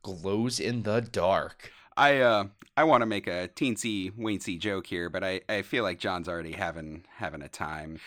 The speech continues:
Speaker 2: So this uwu-tastic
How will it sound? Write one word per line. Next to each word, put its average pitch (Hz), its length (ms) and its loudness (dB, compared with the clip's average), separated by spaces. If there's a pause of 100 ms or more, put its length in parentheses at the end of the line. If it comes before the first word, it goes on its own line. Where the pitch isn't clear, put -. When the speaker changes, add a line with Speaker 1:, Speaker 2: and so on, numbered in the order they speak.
(120)
Speaker 2:
So 196 240 6
this - 360 2 (640)
uwu-tastic 285 1600 4